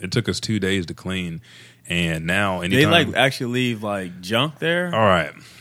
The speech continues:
Speaker 2: Or was it just, like,
Speaker 1: No, no, no, no,
Speaker 2: dirty
Speaker 1: no, no.
Speaker 2: walls, stuff like that? And
Speaker 1: Dirty
Speaker 2: floor?
Speaker 1: walls.
Speaker 2: Was there, okay,
Speaker 1: Oh.
Speaker 2: wait. Was there a red broken crayon there?
Speaker 1: Uh, no.
Speaker 2: Purple?
Speaker 1: There was no crayons.
Speaker 2: Oh, okay.
Speaker 1: But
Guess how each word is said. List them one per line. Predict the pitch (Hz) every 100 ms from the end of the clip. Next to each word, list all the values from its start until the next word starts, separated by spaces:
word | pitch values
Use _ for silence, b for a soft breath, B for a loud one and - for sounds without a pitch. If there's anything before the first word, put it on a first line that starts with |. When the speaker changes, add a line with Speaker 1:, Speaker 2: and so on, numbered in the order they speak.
| B
Speaker 2:
Or | 123
was | 131 135
it | 127
just, | 113 127 120
like, | 120 107 98
Speaker 1:
No, | 95 98
no, | 95
no, | 87
no, | 80
Speaker 2:
dirty | 131 123 120
Speaker 1:
no, |
no. | 113
Speaker 2:
walls, | 113 110 107 107
stuff | - 110 110
like | 104
that? | 104 104 95 85 -
And | 90
Speaker 1:
Dirty | 95 107
Speaker 2:
floor? | 127 110 101 92
Speaker 1:
walls. | 92 95 - -
Speaker 2:
Was | 135
there, | 180 175
okay, | 170 170 147
Speaker 1:
Oh. |
Speaker 2:
wait. | 143 104 B B B
Was | 127 127
there | 156 147
a |
red | 120 117 135 143 143 117
broken | 123 120 117 120 117 104 -
crayon | - 117 110 98 92 90
there? | 85 85 87 b b b b b b b _ _ 82
Speaker 1:
Uh, | 82 82 82 82 82 80 80 80
no. | 87 104 110 90 71 78
Speaker 2:
Purple? | 131 123 127 135 151 _ _ _ -
Speaker 1:
There | 110
was | 104
no | 127
crayons. | 123 135 113 90 80
Speaker 2:
Oh, | 113 131 151 170 120 98
okay. | 87
Speaker 1:
But | 120 117 87 - -